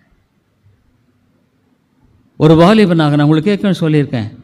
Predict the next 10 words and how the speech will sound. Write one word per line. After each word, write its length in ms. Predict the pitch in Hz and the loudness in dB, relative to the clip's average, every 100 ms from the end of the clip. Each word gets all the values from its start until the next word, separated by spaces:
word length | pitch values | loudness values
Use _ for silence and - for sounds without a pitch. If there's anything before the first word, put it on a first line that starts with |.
| - - - | -20 -20 -4
பல 200 | 151 180 | 2 4
தோல்விகள் 600 | 175 202 233 214 202 175 | 4 6 6 6 4 2
மத்தியில 560 | 160 156 170 147 110 107 - - _ _ _ _ _ _ _ _ _ | 0 -2 -2 -2 -4 -8 -18 -20 _ _ _ _ _ _ _ _ _
அந்த 420 | 175 165 170 165 165 | 0 2 4 2 2
சானிட்டோரியத்துக்கும் 1200 | 214 254 254 247 226 196 190 190 190 202 139 - - - - _ _ | 2 4 4 4 4 4 0 -2 0 0 0 -6 -18 -20 -20 _ _
லேடிஸ் 580 | 160 175 226 247 240 - | -4 2 2 2 -2 -2
ஹாஸ்டலுக்கும் 480 | 196 175 - 170 165 | -2 -4 -6 -6 -4
பக்க-, 220 | 175 - | -6 -4
நடுவுல 460 | 170 180 180 175 165 | -2 0 0 2 2
ஒரு 520 | 156 147 135 127 - | 2 2 0 -2 -10